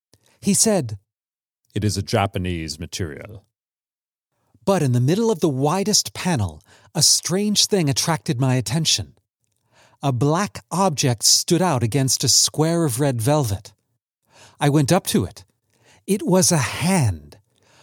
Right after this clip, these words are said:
a human hand. Not the clean white hand of a skeleton,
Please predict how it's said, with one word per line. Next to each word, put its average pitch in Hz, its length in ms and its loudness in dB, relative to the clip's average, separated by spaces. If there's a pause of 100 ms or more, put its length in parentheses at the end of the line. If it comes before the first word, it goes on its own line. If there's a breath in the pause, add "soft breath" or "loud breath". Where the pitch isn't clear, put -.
(140)
a 170 120 2
human 156 540 2
hand. 127 600 0 (1120 loud breath)
Not 160 280 2
the - 80 0
clean 214 300 0
white 180 200 0
hand 170 240 0
of 143 60 0
a 135 60 2
skeleton, 180 680 -2